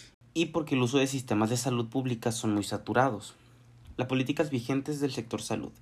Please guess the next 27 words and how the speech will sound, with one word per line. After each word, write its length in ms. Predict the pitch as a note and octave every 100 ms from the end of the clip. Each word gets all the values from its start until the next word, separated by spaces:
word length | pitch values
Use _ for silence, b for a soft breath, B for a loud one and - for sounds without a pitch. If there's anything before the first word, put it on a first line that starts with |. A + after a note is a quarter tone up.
| - - -
La 120 | B2+
nueva 220 | C#3 D#3
política 360 | E3+ D#3 - D#3
del 120 | D3+
gobierno 300 | C#3 C3 C3+
federal 460 | D3 C3 A#2+ A#2+ A2+
realiza 380 | A#2 A2+ A2+
las 220 | C3 B2+ -
acciones 340 | - A2+ B2
necesarias 640 | C3 B2+ - - C3 C3+
para 220 | A#2+ A2+ G#2+
garantizar 580 | G#2 G#2 A2 A2+ G#2+ - b -
que 80 | A#2
hacia 160 | A#2
el 80 | A#2+
dos 120 | A2
mil 120 | A2+
veinticuatro 560 | B2+ C#3 D3 D#3 D#3 B2+
todos 220 | B2 A2+
los 160 | A#2 B2
habitantes 480 | A2 G#2+ G#2 G#2+ A2+
de 80 |
México 440 | G#2+ A2 - - A2+
puedan 240 | G#2+ G2+
recibir 400 | G#2+ G#2 G2+ G2+
atención 420 | - G#2 - G#2
médica 460 | A#2 C#3 C#3+ D#3